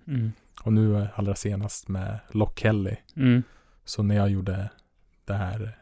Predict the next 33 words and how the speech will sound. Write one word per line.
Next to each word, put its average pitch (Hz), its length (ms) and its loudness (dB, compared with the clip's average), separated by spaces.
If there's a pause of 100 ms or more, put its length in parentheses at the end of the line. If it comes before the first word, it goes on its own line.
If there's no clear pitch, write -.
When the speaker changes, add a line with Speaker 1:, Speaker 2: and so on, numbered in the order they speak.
(200)
Speaker 2:
månadslånga 104 600 2
retreatet 110 520 2
så 104 80 0
hade 113 280 4
jag 127 140 6
ju 95 80 0
också - 240 -2
förmånen 104 500 2
att - 160 -8
kunna 98 240 -2
få 95 360 -6 (880)
fråga 113 240 6
honom 98 360 4
om 95 100 -2
han 98 140 0
ville 92 160 -2
vara 92 100 -2
min 95 440 -4
lärare. 110 420 -2 (160)
Speaker 1:
Mm. 107 280 0 (520)
Speaker 2:
Och, 113 480 -2
och 113 80 2
någonting 117 400 2
som 107 220 -2
jag 107 200 -2 (1500)
tycker 143 340 2
är 107 340 -2
svårt - 580 -4 (140)
att 117 140 0 (240)
prata 135 520 2
om 107 240 2
för 107 220 -4
att 101 180 -4